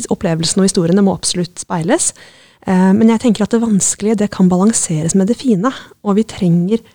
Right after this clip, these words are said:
et spekter av skeive historier og erfaringer, både der det skeive i historien oppleves, eh, fantastisk, eh, vanskelig, helt greit, eller fullstendig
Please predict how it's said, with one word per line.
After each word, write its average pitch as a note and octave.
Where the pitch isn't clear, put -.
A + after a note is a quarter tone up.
et -
spekter -
av D4+
skeive A3
historier F3
og E3
erfaringer, D#3+
både G#3
der F#3+
det G3
skeive G3
i F#3+
historien F3
oppleves, -
eh, E3
fantastisk, -
eh, D#3+
vanskelig, B3
helt C#4+
greit, B3
eller A3+
fullstendig D#3+